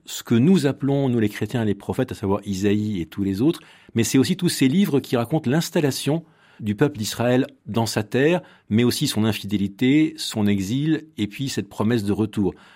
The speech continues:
Donc les prophètes, c'est comment on applique la loi. Mais le plus important pour moi, c'est avec le peuple juif d'entendre que Torah, ça donne une direction. Dans l'étymologie, le mot Torah,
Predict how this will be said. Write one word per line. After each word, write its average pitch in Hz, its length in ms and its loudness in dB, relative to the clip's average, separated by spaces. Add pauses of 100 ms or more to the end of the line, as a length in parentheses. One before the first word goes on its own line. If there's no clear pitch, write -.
(120)
Donc 107 180 0
les 123 80 4
prophètes, 135 400 0
c'est 131 200 0
comment 151 400 0
on 113 320 0 (340)
applique 180 500 -2
la 120 140 0
loi. 101 240 -2 (580)
Mais 117 60 0
le 120 80 4
plus 160 220 2
important 156 380 2
pour 131 200 4
moi, 156 320 2 (460)
c'est - 200 -4
avec 104 180 2
le 113 60 0
peuple 110 220 -2
juif 139 140 0
d'entendre 139 300 0
que 120 220 2 (360)
Torah, 151 500 2
ça - 180 -6
donne 135 160 2
une 117 280 2
direction. 127 640 -2 (560)
Dans 107 180 0
l'étymologie, 123 720 0 (480)
le 101 140 2
mot 110 200 2
Torah, 113 560 -2